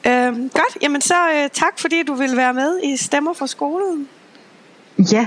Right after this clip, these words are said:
Speaker 2: velbekomme. Det vil jeg meget gerne.
Speaker 1: Louise, vil du ikke starte med at fortælle, øh, kort om, hvordan du blev optaget af at undersøge lærerens relationskompetence, og også, øh, hvordan du greb den undersøgelse an?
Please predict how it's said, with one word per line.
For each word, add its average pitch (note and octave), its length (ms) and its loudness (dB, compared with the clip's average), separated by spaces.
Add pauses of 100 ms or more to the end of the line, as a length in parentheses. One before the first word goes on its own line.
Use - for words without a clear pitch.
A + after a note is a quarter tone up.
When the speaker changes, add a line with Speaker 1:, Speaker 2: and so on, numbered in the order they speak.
(120)
Speaker 2:
velbekomme. A3+ 800 0
Det G3+ 140 2
vil G#3 120 2
jeg G#3 160 2
meget F3 260 2
gerne. E3 260 2 (440)
Speaker 1:
Louise, B3+ 240 0
vil A#3+ 80 -4
du C#4 40 0
ikke D#4+ 140 -4
starte C#4 320 -2
med C4 260 0
at G#3+ 100 -2
fortælle, A#3 760 -2
øh, F#3 140 -8
kort A#3+ 380 -6
om, A3 360 -2
hvordan A3+ 360 -2 (240)
du C#4 60 -8
blev A#3+ 180 -6
optaget A3+ 360 -4
af G#3 40 -2
at G#3 60 -4
undersøge A#3 480 -8
lærerens A3 380 -4
relationskompetence, G3+ 1200 -10 (260)
og G#3+ 120 -2
også, A#3 400 -2
øh, F#3 80 -6
hvordan G3+ 300 -4
du A#3+ 200 -12
greb G3 220 -6 (100)
den A3 160 -6
undersøgelse A3+ 600 -10
an? A#3+ 140 -4